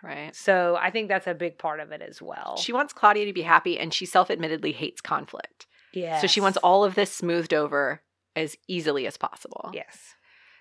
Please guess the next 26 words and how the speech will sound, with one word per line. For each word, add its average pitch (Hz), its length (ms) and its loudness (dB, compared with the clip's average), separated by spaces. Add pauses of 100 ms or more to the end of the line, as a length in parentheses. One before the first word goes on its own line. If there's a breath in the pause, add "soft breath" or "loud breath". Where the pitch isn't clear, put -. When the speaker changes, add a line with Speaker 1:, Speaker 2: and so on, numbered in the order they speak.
(320 loud breath)
Speaker 1:
I'll 302 160 12
just 466 300 -2
add 180 320 6
really 262 220 2
quickly 220 340 0
Speaker 2:
Yeah. 156 60 -2
Speaker 1:
that 160 180 0
later 196 380 2
when 156 100 -4
she's 170 220 -8
talking 165 280 2
to 170 60 -6
Matt, 151 300 2
the 185 80 0
thing 240 240 -2
we 254 120 -2
learn 165 220 -2
is 135 100 -4
she's - 220 -6
never 160 240 0
actually 151 340 2
given 139 280 -6
race 131 260 -10
relations - 460 -10
much - 200 -8
thought, - 280 -4